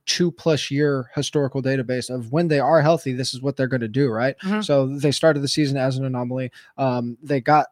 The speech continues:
Speaker 1: they're, they're back at full health. We saw them. And it's not just the passing rate trailing. This is the great thing about, like, cer-, certain stats, are, if used improperly, are always, can always be very tricky and faulty,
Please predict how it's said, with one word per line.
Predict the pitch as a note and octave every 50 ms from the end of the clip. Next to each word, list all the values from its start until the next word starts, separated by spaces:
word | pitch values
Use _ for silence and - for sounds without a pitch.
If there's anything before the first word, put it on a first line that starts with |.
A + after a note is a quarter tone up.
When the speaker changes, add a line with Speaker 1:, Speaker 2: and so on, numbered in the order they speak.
| _ _ D3
Speaker 1:
they're, | - C#3+ C#3+ D3+
they're | C3+ C#3+ C3+
back | B2+ E3 E3 E3 -
at | D#3 -
full | - - E3 C#3+
health. | C#3+ C3+ C3+ C3 -
We | C#3+ B2+
saw | - - E3 F3 E3+
them. | D3+ D3 C#3 - - -
And | E3 E3+
it's | E3+ - -
not | A3 A3 G#3+
just | - F#3+ - -
the | E3
passing | - F3+ F3+ E3+ - - E3+
rate | D#3+ D3 B2+
trailing. | - - - E3 F#3 F#3+ F3 D#3+ D3+ C#3+ C#3
This | D3+ - -
is | E3 D3+ -
the | D3+ C3+
great | B2 D3+ D3+ C#3+ B2+
thing | - - D#3 D3 C#3+ C#3 - D#3+
about, | D3 C3 C3 C#3+ D3 C#3 B2+ - _ - - - - _ _
like, | - C3+ C#3 - _ _ -
cer-, | - - - E3 D#3+ - - -
certain | - - - F#3 F#3 D#3 F3+ F3+ F3 - _ _ _ _ _ _ _ -
stats, | - - - - A3 B3+ B3+ - - - - - _ - -
are, | G3+ A3 - _ - - A#3+ B3+ -
if | A3+ F#3+ - - _ _ _ _ -
used | G3+ F3+ F#3+ G3+ F#3 - F3+
improperly, | D#3+ - F3 E3 D3 - D3 D3 C#3+
are | C#3+ C3
always, | D#3+ D3+ D3 C#3+ C3+ B2 - - _ -
can | D3+ D3+
always | C#3+ C#3 C3+ B2
be | - C#3 B2+
very | A#2 C3+ C3 C3 C3 C3 B2 - _ _ -
tricky | - D#3 D3 - - C3+
and | B2+ B2
faulty, | - C3+ A2+ - - C#3 C3